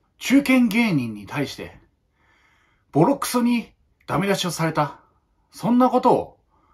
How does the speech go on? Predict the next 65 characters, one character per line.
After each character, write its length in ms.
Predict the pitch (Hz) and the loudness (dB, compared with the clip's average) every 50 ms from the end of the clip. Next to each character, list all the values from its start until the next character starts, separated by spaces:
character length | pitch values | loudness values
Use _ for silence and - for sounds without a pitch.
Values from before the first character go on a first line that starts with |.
| _ _ _ _ _ _ _ _ | _ _ _ _ _ _ _ _
YouTube 420 | 120 143 151 143 - 160 131 127 | 0 0 0 2 0 -4 -4 -2
で 240 | 107 101 87 - _ _ _ _ _ _ _ _ _ _ _ _ _ _ _ | -4 -8 -10 -14 _ _ _ _ _ _ _ _ _ _ _ _ _ _ _
語 240 | - - - - 139 | -10 -6 -4 -4 -4
っ 60 | - | -4
て 100 | 143 135 | -6 -10
た 100 | - 104 | -8 -12
な。 200 | 95 87 92 - _ _ _ _ _ _ _ _ _ | -14 -14 -16 -20 _ _ _ _ _ _ _ _ _
そ 220 | - - - 170 | -14 -2 -2 0
れ 120 | 214 226 220 | 2 4 4
が 320 | 214 214 208 190 160 - _ _ _ | 6 4 4 2 -2 -12 _ _ _
今、 360 | 196 208 196 147 110 - - _ _ _ _ _ _ _ _ _ _ _ _ _ | -4 0 0 0 -2 -2 -10 _ _ _ _ _ _ _ _ _ _ _ _ _
ポ 160 | - 233 233 | -2 -2 -2
ン 80 | 175 - | -2 -2
ポ 140 | - - - | -6 -6 -6
ン 80 | - | -4
ポ 160 | - 240 262 | -2 -2 -2
ン 40 | 247 | -2
ポ 140 | - 190 190 | -2 -4 -4
ン 60 | 156 | -4
ポ 180 | 127 - 277 277 | 4 4 4 6
ン 40 | 269 | 6
ポ 120 | 233 214 | 4 2
ン 80 | 180 143 | 4 2
と、 320 | 135 131 - - - _ _ _ _ _ _ _ _ _ _ _ | -2 -4 -4 -10 -20 _ _ _ _ _ _ _ _ _ _ _
芸 180 | - 165 165 165 | -2 0 0 0
人 160 | 180 185 185 | 0 -2 -2
が、 240 | 185 165 147 - - _ _ | -2 -2 -4 -4 -8 _ _
「そ 160 | - 202 214 | -4 -2 0
れ 260 | 220 - - - _ | 0 -2 -4 -8 _
俺 220 | - - 202 - - | 0 2 2 2 2
じ 80 | 240 | 0
ゃ 40 | 240 | -2
ね？ 280 | 240 247 - - _ _ _ | -2 -2 -4 -6 _ _ _
い 80 | 160 | -2
や、 120 | 240 - - | -2 -2 -2
そ 140 | - 233 | -2 -4
れ 80 | 247 233 | -4 -2
俺 240 | 165 170 202 247 262 | -2 0 0 0 0
だ 80 | 262 | 0
よ！ 160 | - - - - - _ | -2 -4 -8 -12 -14 _
い 80 | - | 2
や、 160 | 277 - - | 4 4 4
俺 180 | 180 208 247 285 | 2 2 2 2
だ 120 | 269 277 | 2 2
よ！ 140 | 220 156 - - - - - | 0 0 -4 -8 -18 -10 0
俺 240 | - 254 285 302 302 | 2 4 4 6 6
だ 80 | 294 277 | 6 6
よ！」 160 | 202 147 - - - _ _ - | 4 4 -2 -8 -20 _ _ 0
み 140 | 139 143 143 | 2 2 2
た 80 | 139 | 2
い 60 | 131 117 | -2 -6
な。 220 | 110 92 - _ _ _ _ _ _ _ | -10 -12 -16 _ _ _ _ _ _ _
「便 280 | 127 208 254 302 330 320 | 2 4 4 6 6 6
乗 140 | 262 320 294 | 4 4 4
船 180 | - 320 311 | 6 4 4
に 80 | 302 302 | 6 8
乗 140 | 294 302 302 | 8 8 8
れ！」 240 | 311 311 311 294 247 | 8 8 6 6 4
み 80 | 175 156 | 4 2
た 120 | 165 160 | 2 4
い 20 | |
な 80 | - 285 | 4 2
感 220 | - - 139 139 | 2 2 0 0
じ 60 | 131 123 | 0 0
で、 300 | 127 98 107 - - | -4 -6 -6 -10 -14